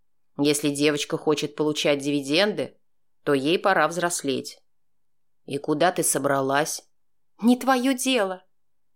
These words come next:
«Слышь, задницу прижми и объясни, в чём проблема. Мне надоело слушать этот бред собачий». Чайка застывает и, резко обернувшись, обжигает меня яростным взглядом. «Слышь»,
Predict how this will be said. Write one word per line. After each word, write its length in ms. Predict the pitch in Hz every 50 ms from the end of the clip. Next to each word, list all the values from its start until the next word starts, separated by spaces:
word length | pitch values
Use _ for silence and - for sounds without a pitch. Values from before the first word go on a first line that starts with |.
| _ _ _
«Слышь, 680 | - - - 147 147 160 160 160 160 - - - _ _
задницу 600 | - 143 147 165 180 185 175 160 147 147 - 156 143
прижми 680 | - 160 151 156 143 156 170 175 185 196 196 - _ _ _ -
и 100 | 139 156
объясни, 520 | 160 151 151 160 175 175 - - 208 214
в 60 | 214
чём 240 | - - 175 170 160
проблема. 720 | - 175 170 170 165 170 165 165 156 143 135 131 - - _ _ _ _ _ _ -
Мне 220 | 143 156 160 160
надоело 480 | 160 156 143 160 165 175 185 196 180 170
слушать 480 | - - 190 202 196 - 170 151 -
этот 240 | 165 143 165 156 151
бред 300 | 147 156 170 170 165 165
собачий». 800 | - - 147 139 135 139 127 127 - - - 123 123 - _ _ _ _ _ _ _ _ _ _ _ _ _ _ _ -
Чайка 400 | - - 147 139 139 139 - 151
застывает 760 | 131 139 143 - - - 143 127 127 143 160 175 190 190 -
и, 80 | 156
резко 360 | 139 139 151 - - - 160 147
обернувшись, 800 | 143 143 143 143 143 147 165 185 190 - - 196 190 - - - - - - -
обжигает 640 | 156 147 147 143 156 147 147 165 160 160 160 -
меня 180 | 165 156 156 151
яростным 520 | 143 156 156 151 156 151 - - 156 151
взглядом. 720 | 151 147 160 147 160 151 147 131 131 127 127 120 135 - _ _ _ _ _ _ _ _ _ _ _ _ _ _ _ - - _ _ _
«Слышь», 580 | - - - 285 311 349 349 349 - - - _